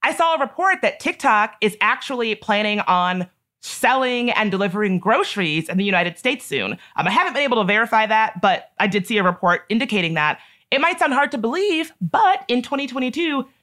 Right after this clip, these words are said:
TikTok did announce that people could now purchase fresh and frozen food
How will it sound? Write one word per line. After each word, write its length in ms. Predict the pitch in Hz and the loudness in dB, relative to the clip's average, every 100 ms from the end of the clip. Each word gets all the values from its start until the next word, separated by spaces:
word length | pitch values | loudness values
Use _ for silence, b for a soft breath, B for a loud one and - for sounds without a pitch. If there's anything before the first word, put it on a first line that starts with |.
| _ | _
TikTok 400 | - 370 320 311 208 | -6 -2 2 0 0
did 240 | 175 214 330 | 0 0 2
announce 340 | 233 254 285 | 2 2 0
that 120 | 226 | -2
people 240 | 220 240 247 | -2 -2 -2
could 160 | 220 | 0
now 320 | 190 196 214 220 | 0 2 2 0
purchase 480 | - 214 208 196 | -4 -2 -2 -4
fresh 420 | - - 240 277 - | -6 0 0 0 -4
and 160 | 233 220 | -4 -2
frozen 380 | 214 208 208 185 | 0 0 0 -2
food 420 | 269 226 185 | 0 0 0